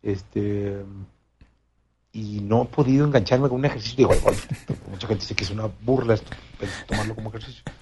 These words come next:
Pero es lo más que, que me acerco al deporte, ¿no? No, no, no sé, o sea, yo digo, "Chin", mi hija es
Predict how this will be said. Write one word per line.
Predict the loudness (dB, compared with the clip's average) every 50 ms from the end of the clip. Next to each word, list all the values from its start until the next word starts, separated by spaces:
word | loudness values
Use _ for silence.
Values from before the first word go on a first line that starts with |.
| -6 -6 -6 -10 -20 -20 -20 -18 -14 -14 -12 -12 -14 -16 -20 -20 -20 -20 -20 -20 -20 _ _ _
Pero | 10 12 12 12 12 12 12
es | 12
lo | 10 10
más | 8 8 8 6 4 2 2
que, | 4 6 6 6 6 4 0 -4
que | -2 0
me | 0 0
acerco | 4 6 6 6 8 6 4
al | 4
deporte, | 4 2 -2 -4 -4 -4 -4 -6
¿no? | -6 -6 -8
No, | -8 -10 -10 -12 -12 -10
no, | -8 -8 -8 -8 -10 -14
no | -16 -16
sé, | -16 -8 -4 -2 -2 -2
o | -2 -6
sea, | -8 -10
yo | -12 -10 -10 -10
digo, | -10 -10 -12 -14 -16 -14
"Chin", | -12 -12 -12 -14 -14 -6 -2
mi | 0 0 0
hija | 2 4 6 6
es | 6 6 4 -2 -8 -12 -14 -16